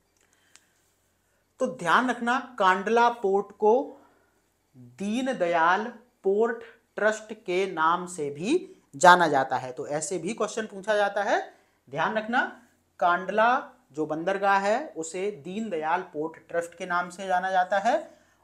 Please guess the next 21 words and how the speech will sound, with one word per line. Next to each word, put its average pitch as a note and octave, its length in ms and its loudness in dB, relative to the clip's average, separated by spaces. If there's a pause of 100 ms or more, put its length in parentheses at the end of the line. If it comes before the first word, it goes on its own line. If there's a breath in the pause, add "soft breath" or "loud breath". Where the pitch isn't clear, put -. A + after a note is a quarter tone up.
(100)
और G3+ 220 8
यह G3 200 0
कहाँ E3+ 320 0
पर G#3 120 4
है? B3 240 0
गुजरात C#3+ 460 2
में। B2 320 -10
गुजरात E3+ 440 2
में G3+ 160 -10
एग्जैक्ट E3+ 520 -4
इसकी E3+ 340 -12
लोकेशन E3+ 520 -6
देखें A3+ 440 -6 (360 loud breath)
तो F#3+ 120 2
यह E3 240 2 (220)
कच्छ - 320 2
की F3+ 460 -14
खाड़ी D#3+ 400 0
में D3 500 -10
स्थित - 420 -8
है। A2 220 -12